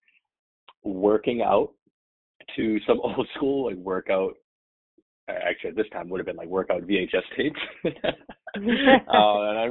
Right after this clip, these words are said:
and I remember, and I remember seeing all these people on screen or on T V, and they were having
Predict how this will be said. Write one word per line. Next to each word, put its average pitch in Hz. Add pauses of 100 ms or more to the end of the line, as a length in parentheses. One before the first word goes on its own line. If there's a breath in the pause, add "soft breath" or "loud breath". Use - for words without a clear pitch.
(140)
and 131
I 127
remember, 131
and 120
I 120
remember 127
seeing 123
all 117
these 117
people 110
on 104 (640 soft breath)
screen 123
or 107
on 104
T 101
V, 110 (380)
and 95
they 101
were 120
having 139